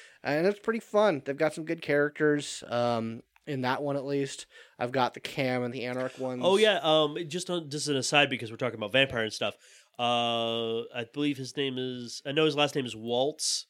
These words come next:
Speaker 2: or Walters. B Walters, the guy who
Speaker 1: Yeah,
Speaker 2: plays,
Speaker 1: uh,
Speaker 2: um,
Speaker 1: uh, B A Walters.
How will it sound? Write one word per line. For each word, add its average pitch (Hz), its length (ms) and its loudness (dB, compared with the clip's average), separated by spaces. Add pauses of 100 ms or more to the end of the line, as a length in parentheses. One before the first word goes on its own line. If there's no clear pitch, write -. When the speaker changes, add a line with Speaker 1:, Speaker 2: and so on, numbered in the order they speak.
(140)
Speaker 2:
or 113 220 -2
Walters. 156 600 -2 (240)
B 139 120 0
Walters, 135 360 2
the 131 80 -4
guy 127 120 6
who 127 60 4
Speaker 1:
Yeah, 202 120 8
Speaker 2:
plays, 120 260 0
Speaker 1:
uh, 190 40 4
Speaker 2:
um, 180 60 4
Speaker 1:
uh, 156 340 6
B 165 280 2
A 156 60 6
Walters. - 460 0